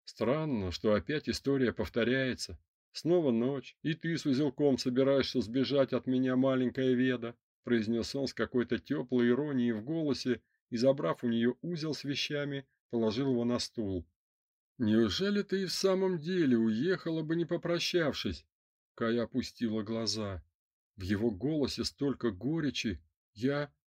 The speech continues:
для того и написала письмо. Знаешь, в прошлый раз, когда ты сбежала, когда я узнал об этом утром, я был так зол,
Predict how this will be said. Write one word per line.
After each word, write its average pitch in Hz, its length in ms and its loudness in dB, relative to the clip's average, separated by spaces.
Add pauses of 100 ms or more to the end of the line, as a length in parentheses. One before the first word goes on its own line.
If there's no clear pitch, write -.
(140)
для 127 200 -2
того 147 360 -2
и 143 60 2
написала 143 600 0
письмо. 147 560 -2 (540)
Знаешь, 143 560 -2 (260)
в - 40 -10
прошлый 165 380 2
раз, 185 200 -2
когда 120 320 0
ты 135 120 0
сбежала, 127 720 0 (120)
когда 160 300 4
я 185 140 8
узнал 170 380 4
об 131 120 4
этом 147 280 0
утром, 117 420 0 (220)
я 147 180 -4
был 147 200 -2
так 151 340 2
зол, 147 460 2